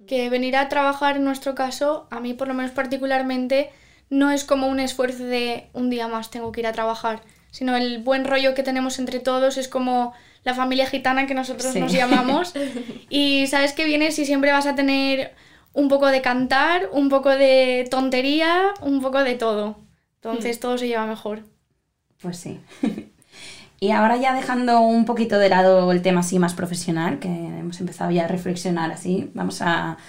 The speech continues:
Speaker 2: a ir a un test rápido con preguntas así un poco chorras para ver cómo, cómo sois, ¿no? En el, en el día a día.
Speaker 3: Vale.
Speaker 2: Son así de elegir una cosa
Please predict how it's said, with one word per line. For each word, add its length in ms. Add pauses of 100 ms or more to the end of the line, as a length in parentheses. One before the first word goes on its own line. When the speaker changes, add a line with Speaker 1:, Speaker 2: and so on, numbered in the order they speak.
(160)
Speaker 2:
a 120
ir 160
a 80
un 420
test 180
rápido 560 (380)
con 160
preguntas 400
así 180
un 80
poco 240
chorras 440
para 520
ver 160
cómo, 560
cómo 160
sois, 320
¿no? 180
En 140
el, 280
en 120
el 100
día 180
a 40
día. 320
Speaker 3:
Vale. 340 (160)
Speaker 2:
Son 240
así 460
de 440
elegir 560
una 200
cosa 220